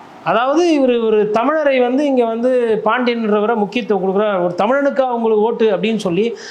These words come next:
அங்க இருக்கிற மக்களோட அந்த உணர்வை தூண்டி அதை ஒரு விஷம பிரச்சாரம் பண்ணி ஜெயிச்சிருக்கிறாங்க. அப்படி இருக்கும்போது இந்த தோல்வியை அவர் எப்படி ஏத்துக்குவார்? அப்ப அவர் already சொல்லிட்டார் கூப்பிட்டு அவங்க எம் பிங்களெல்லாம், "பி ஜே பியோட அந்த நிலைப்பாடோட போவாதீங்க, அதற்கு மாத்தி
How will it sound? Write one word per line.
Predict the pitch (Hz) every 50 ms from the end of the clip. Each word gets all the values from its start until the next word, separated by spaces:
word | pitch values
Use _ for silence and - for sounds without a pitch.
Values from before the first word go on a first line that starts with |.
| - -
அங்க | 170 185 214 233
இருக்கிற | 240 233 208 254 240
மக்களோட | 208 202 190 196 - 233 220 196
அந்த | 196 185 180
உணர்வை | 175 185 208 233 226 220 202 - - - -
தூண்டி | 220 226 226 226 190 185 196 208 - - - - - - -
அதை | - 180 190
ஒரு | 190 185 175
விஷம | 180 185 - 262 269 262
பிரச்சாரம் | 208 208 202 196 208 190 180 170 165
பண்ணி | 170 175 175 175 165 175 196 185 - - -
ஜெயிச்சிருக்கிறாங்க. | 156 180 190 185 - 175 143 156 139 127 120 127 - - - - - -
அப்படி | - 170 170 - 208 220
இருக்கும்போது | 247 294 330 330 330 302 247 208 185 180 185 202
இந்த | 196 190 202
தோல்வியை | 180 202 233 254 302 311 285 262 247 240
அவர் | 226 190 202 214 214
எப்படி | 208 190 202 214 175 175
ஏத்துக்குவார்? | 170 180 151 147 131 131 - - - -
அப்ப | - 202 202 277
அவர் | 240 247 262 269
already | 247 247 277 294 302 302 302 -
சொல்லிட்டார் | 262 247 247 254 208 208 165 -
கூப்பிட்டு | - 202 190 - 196 147 - -
அவங்க | 170 175 175 170
எம் | 175 180
பிங்களெல்லாம், | 175 208 190 180 170 165 165 170 165 - - - - - - - - 175
"பி | 190 254
ஜே | 240 247 233
பியோட | - 196 202 190 196 233 262 262 247
அந்த | 208 196 185 180
நிலைப்பாடோட | 175 185 208 220 214 202 185 180 196 214 226 196 175
போவாதீங்க, | 190 196 190 180 165 156 151 147 156 160 156 143
அதற்கு | 143 156 170 175 175 175 233 254 233 190
மாத்தி | 180 196 220 262 247 247 - 294 262 196